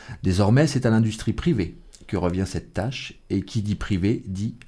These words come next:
rentabilité. Si cette rentabilité ne pose guère de problème en, en région parisienne, il en va autrement dans le Morvan, la Lozère ou le Cantal. Et l'État se retrouve ainsi confronté au risque d'une nouvelle fracture numérique, celle du très haut débit.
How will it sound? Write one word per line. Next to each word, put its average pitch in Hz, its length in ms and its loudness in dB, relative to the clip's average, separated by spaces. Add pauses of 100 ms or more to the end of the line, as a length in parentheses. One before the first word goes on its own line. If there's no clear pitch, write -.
rentabilité. 87 880 0 (880)
Si 131 160 -2
cette 135 260 4
rentabilité 139 800 6
ne 139 100 8
pose 113 360 2
guère 147 200 4
de 127 80 4
problème 117 480 4
en, 95 240 0
en 101 160 2
région 101 280 0
parisienne, 104 680 0
il 131 160 6
en 135 60 4
va 170 340 0
autrement 101 520 4
dans 85 140 2
le 80 60 2
Morvan, 82 480 2
la 98 140 0
Lozère 110 540 2 (240)
ou 139 260 0
le 104 140 -2
Cantal. 82 560 -4
Et 151 120 8
l'État 147 520 2
se - 180 0
retrouve 123 720 4
ainsi 120 320 4
confronté 117 600 4
au 113 200 4
risque 117 300 2
d'une 101 220 4
nouvelle 139 280 8
fracture 123 460 0
numérique, 98 580 2
celle 101 240 0
du 92 140 -2
très 104 240 2
haut 110 100 4
débit. - 520 -4